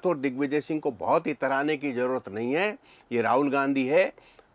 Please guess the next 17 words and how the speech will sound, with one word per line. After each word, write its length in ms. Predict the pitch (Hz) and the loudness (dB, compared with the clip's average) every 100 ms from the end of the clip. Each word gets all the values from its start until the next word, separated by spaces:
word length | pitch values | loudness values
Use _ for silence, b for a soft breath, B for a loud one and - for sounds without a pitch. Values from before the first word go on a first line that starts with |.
| - | 2
आप 240 | 120 139 | 4 4
उसको 240 | 135 - 139 | 0 -2 -2
कुछ 200 | 113 107 | -2 -4
भी 160 | 131 | -2
कहते 360 | 143 120 117 143 | -2 -2 0 0
रहिए, 320 | 135 143 196 | 0 2 0
वो 200 | 175 160 - | 0 -2 -2
पता 220 | 123 139 | 0 0
नहीं 140 | 151 143 147 | 0 0 2
कब 160 | 143 - - - | 2 0 -18 -8
किस 200 | 147 - | -8 -2
टोकरी 340 | 139 - 135 | -2 -2 -2
में 140 | 135 131 | -2 -4
कहाँ 240 | 107 117 | -4 -4
किसको 300 | 117 113 127 | -6 -6 -4
डाल 280 | 101 98 104 | -2 -2 -2
दे, 180 | 160 | -6